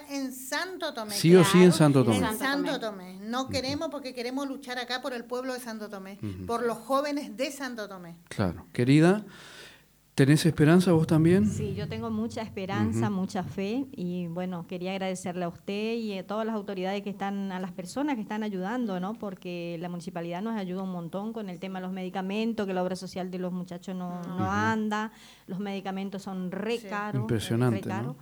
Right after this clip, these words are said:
Speaker 2: ¿no? Ujú.
Speaker 4: Y bueno, estamos contentos con el profesional que viene, pero muchos chicos ayer en el grupo, "Pero fui a anotarme y ya no hay más
Speaker 1: Sí,
Speaker 4: lugar", me
Speaker 1: ya
Speaker 4: dice
Speaker 1: no
Speaker 4: la
Speaker 1: hay.
Speaker 4: chica. Eh, o sea que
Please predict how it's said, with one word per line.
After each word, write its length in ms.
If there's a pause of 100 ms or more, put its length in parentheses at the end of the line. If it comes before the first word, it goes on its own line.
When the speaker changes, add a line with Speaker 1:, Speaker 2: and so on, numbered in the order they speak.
(180)
Speaker 2:
¿no? 100
Ujú. 140
Speaker 4:
Y 40
bueno, 240
estamos 280
contentos 440
con 140
el 80
profesional 600
que 140
viene, 340
pero 180
muchos 540
chicos 300
ayer 280
en 120
el 100
grupo, 580
"Pero 140
fui 200
a 40
anotarme 600
y 20
ya 120
no 100
hay 100
más 160
Speaker 1:
Sí, 60
Speaker 4:
lugar", 280
me 140
Speaker 1:
ya 20
Speaker 4:
dice 140
Speaker 1:
no 60
Speaker 4:
la 60
Speaker 1:
hay. 40
Speaker 4:
chica. 420 (420)
Eh, 280
o 80
sea 340
que 460